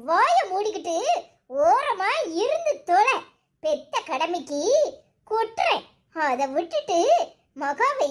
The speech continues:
ஏதாவது சொன்ன, அப்புறம் உன்னை என்ன பண்ணுவேன்னு எனக்கே தெரியாது. இங்க பாரு மகா, உன் புருஷன் கூட நீ சந்தோஷமா வாழு. இவ எப்படியும் நாசமா போறா. இனி இவளை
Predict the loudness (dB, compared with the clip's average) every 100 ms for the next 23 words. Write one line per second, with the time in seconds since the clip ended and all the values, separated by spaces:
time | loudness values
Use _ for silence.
0 | 0 2 0 0 -4 -2 0 2 0 -2
1 | -2 -4 -12 _ _ -10 -8 -2 0 2
2 | 2 -2 -6 _ _ -8 -4 -6 -2 0
3 | 2 2 2 -2 -2 -4 -6 -2 0 0
4 | 2 0 2 -2 -2 -4 -14 _ _ _
5 | _ _ _ _ _ _ _ _ -2 -2
6 | -2 -4 -2 0 0 0 -2 -2 _ _
7 | -2 0 0 -2 -8 -4 -2 0 0 0
8 | 0 0 -6 _ _ -6 -6 -2 -2 -2
9 | -4 -4 -2 -2 2 2 2 -2 -8 _
10 | _ -14 -6 -6 -2 -2 0 -2 0 0
11 | 0 -2 0 0 0 0 0 2 2 0
12 | -4 _ _ _ -4 -2 0 -2 -4 -6
13 | -6 _ -10 -4 0 2